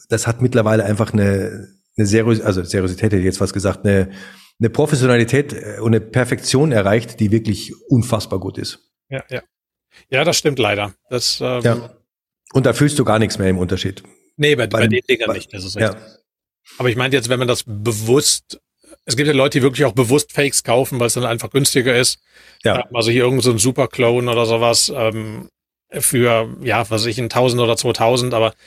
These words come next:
Speaker 2: das ist, ich, ich glaube einfach, wenn du so ein Ding am Handgelenk dann hast, du, du,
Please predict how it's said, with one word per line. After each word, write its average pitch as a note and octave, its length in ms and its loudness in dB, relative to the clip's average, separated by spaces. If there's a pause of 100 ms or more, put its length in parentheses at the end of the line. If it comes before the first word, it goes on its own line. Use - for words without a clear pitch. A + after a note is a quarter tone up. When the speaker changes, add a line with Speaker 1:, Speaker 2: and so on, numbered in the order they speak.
(280)
Speaker 2:
das A#2+ 140 -2
ist, C#3 160 2
ich, - 260 -14
ich - 160 -8
glaube D#3 240 0
einfach, D3+ 240 -2
wenn C#3+ 100 0
du C#3+ 60 2
so C3+ 140 0
ein C3+ 100 0
Ding D#3 380 0 (340)
am A#2+ 160 -2
Handgelenk C3 480 0
dann A#2 240 -4
hast, F#3 200 0 (500)
du, C3 100 0
du, B2+ 160 0